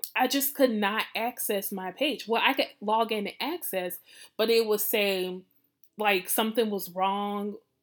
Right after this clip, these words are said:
And, you know, I don't know if it was, was it a connection error? I can't remember word for word what it was,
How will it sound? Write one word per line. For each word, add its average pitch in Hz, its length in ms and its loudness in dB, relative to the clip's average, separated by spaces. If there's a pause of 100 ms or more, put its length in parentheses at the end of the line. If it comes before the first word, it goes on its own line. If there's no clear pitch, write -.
(120)
And, 180 600 -4 (220)
you 208 300 -2
know, 185 440 -2
I 196 80 -6
don't 220 120 -2
know 190 180 -6 (120)
if 190 100 -12
it 196 40 -20
was, 202 200 -10 (120)
was 196 200 -14
it 202 160 -10
a - 40 -20
connection 202 520 -14
error? 214 460 -10 (1300)
I 262 40 -2
can't 311 240 4
remember 214 340 0
word 196 360 -2
for 185 100 -8
word 175 300 -4
what 170 100 -8
it 165 80 -8
was, 160 260 -8